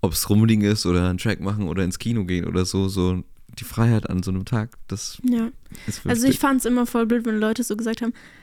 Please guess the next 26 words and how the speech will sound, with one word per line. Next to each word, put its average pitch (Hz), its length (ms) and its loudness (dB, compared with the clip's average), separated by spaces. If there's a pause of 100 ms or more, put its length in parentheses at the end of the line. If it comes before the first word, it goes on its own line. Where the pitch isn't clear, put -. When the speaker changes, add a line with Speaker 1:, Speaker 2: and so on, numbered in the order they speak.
(140)
Speaker 2:
„Das - 160 -6
Glück 254 240 2
liegt 240 180 0
in 214 80 0
den 214 140 0
kleinen 220 360 0
Dingen.“ 247 300 0 (160)
Aber 226 120 2
ich 233 100 0
versteh's 269 360 0
jetzt 262 160 -4
so 285 80 0
ein 285 100 2
bisschen. 294 320 -2
Also 220 220 0
wenn 220 140 2
man 214 100 0
einfach 214 200 -6
so 208 680 -2
Bewusstsein 233 680 0
in 208 120 -2
kleine 208 320 -6
Dinge, - 260 -8
dann 220 160 -6
kann 233 220 -4
so, 208 320 -4